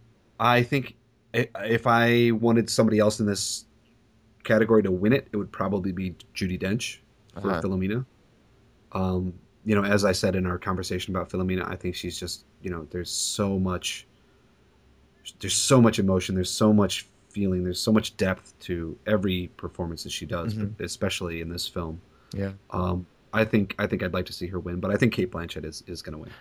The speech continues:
Speaker 2: I will say that, uh, I did see Philomena with my mom, and we both really liked it.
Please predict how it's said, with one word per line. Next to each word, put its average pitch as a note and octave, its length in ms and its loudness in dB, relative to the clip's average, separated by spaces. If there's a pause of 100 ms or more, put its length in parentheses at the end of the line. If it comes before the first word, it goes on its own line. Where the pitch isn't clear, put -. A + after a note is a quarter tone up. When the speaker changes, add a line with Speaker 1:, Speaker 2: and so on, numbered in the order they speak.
(120)
Speaker 2:
I A2 160 6
will A#2 200 8
say A#2+ 280 4
that, G2+ 320 4
uh, F#2 340 0
I G#2 120 -2
did C3+ 240 4
see B2 360 2
Philomena A#2+ 540 2
with A#2 260 2
my G#2+ 140 0
mom, G#2 480 2
and G2 180 -8
we G2+ 100 -6
both G#2 360 0
really F#2+ 260 2
liked F#2 300 -4
it. - 120 -6